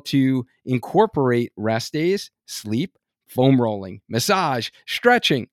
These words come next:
compression socks, proper foot care, all within this resource. These have been the true, tried, and tested strategies that have helped all the runners I work with on a one-on-one basis as a running physical therapist and coach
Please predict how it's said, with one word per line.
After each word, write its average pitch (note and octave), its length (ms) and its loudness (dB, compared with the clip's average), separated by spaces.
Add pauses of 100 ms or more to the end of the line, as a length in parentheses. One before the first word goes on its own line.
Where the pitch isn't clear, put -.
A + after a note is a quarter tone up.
compression A3 500 0
socks, A#2+ 360 -2 (280)
proper A3+ 360 6
foot - 280 0
care, C#3 380 4 (280)
all D#3+ 280 6
within D3+ 360 0
this C#3+ 180 0
resource. B2+ 580 -2
These C#3 220 0
have C#3+ 100 2
been C3 160 4
the A#2+ 100 0
true, D#3 600 0 (280)
tried, C#3+ 440 0
and A#2+ 200 -2
tested D3+ 500 -2
strategies B2 680 -2 (300)
that C#3+ 120 4
have D3+ 140 4
helped D#3+ 260 2 (100)
all F3 260 8
the G#3 100 6
runners C3 540 4
I C#3+ 200 4
work C#3 380 2
with B2+ 220 -2
on A#2 100 -4
a G#2+ 80 -2
one-on-one C#3+ 460 4
basis A#2 480 -4
as A2 160 -4
a A2 100 0
running C#3 300 2
physical C#3+ 340 -2
therapist D#3+ 460 -2
and D3 140 0
coach A3+ 440 0